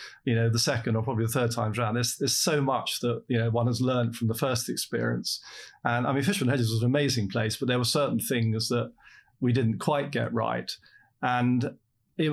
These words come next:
I think it would have been far more difficult to, um, to make, to, to make those things happen than actually to, to start again. I mean, the, the, the kind of the,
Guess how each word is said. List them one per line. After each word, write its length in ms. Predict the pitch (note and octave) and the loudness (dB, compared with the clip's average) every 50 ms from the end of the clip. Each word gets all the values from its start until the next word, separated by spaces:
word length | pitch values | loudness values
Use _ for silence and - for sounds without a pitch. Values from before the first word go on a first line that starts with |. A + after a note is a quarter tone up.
| D3 - | 0 0
I 160 | D3+ C#3+ D3 | 0 0 0
think 200 | - D3 C#3 A#2+ | 0 0 0 2
it 40 | C#3+ | 2
would 80 | C#3 | 0
have 60 | B2+ | 2
been 160 | A2 B2 B2 A#2 | 2 2 2 0
far 320 | A#2+ - E3+ F3 D3 C#3+ | 0 0 0 0 2 2
more 240 | B2 A#2+ A#2+ A#2+ A#2 | 2 4 4 4 2
difficult 640 | A#2+ D3 B2+ A#2+ - B2 - A#2+ A2+ A2+ A#2 - - | 2 0 -2 -2 -2 -2 -2 -2 -2 -2 -4 -4 -4
to, 460 | - - B2+ B2 A#2+ A#2 A2+ A2+ A2 - - - - _ _ _ _ - | -2 0 0 2 2 2 0 0 -2 -6 -10 -20 -20 _ _ _ _ -2
um, 480 | A#2+ A#2 A#2 A#2 A#2 A#2 A#2 A#2 - - _ _ _ _ _ _ _ _ _ - | 0 0 2 2 2 2 2 0 -2 -8 _ _ _ _ _ _ _ _ _ -6
to 120 | - - C3+ | -4 0 0
make, 280 | C3 C#3 C#3 C#3 C#3 | 2 0 0 -2 -4
to, 180 | - C#3+ C#3+ C#3 | -4 -4 -4 -4
to 140 | - - B2+ | -2 0 0
make 200 | B2+ C3 B2+ B2 | 2 2 2 2
those 220 | A#2 A#2 A#2 A#2 | 0 0 0 0
things 240 | - A#2 A#2 A#2 - | 2 2 2 2 0
happen 420 | - C#3 B2 A#2 - A#2 A2 A2 | 0 -2 -2 -2 -2 -2 0 0
than 140 | A2 A#2+ A#2+ | 0 2 0
actually 400 | A#2 A#2+ - - - A2+ A2 A2+ | 0 0 -2 -4 -2 -2 -2 -2
to, 320 | A2 - C3 A#2+ A#2 A2 A2+ | -2 -2 0 0 0 0 -2
to 120 | - B2 | -2 -4
start 300 | - - C#3+ A#2+ A#2 A2+ | -2 0 0 0 0 0
again. 480 | A#2 A#2 C3 B2+ B2 G#2+ G#2+ A3 - - - - - - B2 | 0 0 0 0 0 -2 -2 -4 -6 -10 -14 -10 -4 -2 0
I 40 | C#3+ | 2
mean, 100 | D#3 C#3+ | 2 2
the, 220 | D3 D3+ D#3+ C3+ | 2 2 0 0
the, 120 | B2+ D3 D3+ | 0 0 0
the 120 | D3 D#3 C#3+ | 0 -2 -2
kind 200 | - D#3 D3+ C#3+ | 0 0 0 0
of 140 | C#3 A#2+ A2 | 0 -2 -2
the, 300 | C#3 C3 C3 C3 B2+ | -2 -2 -2 -4 -6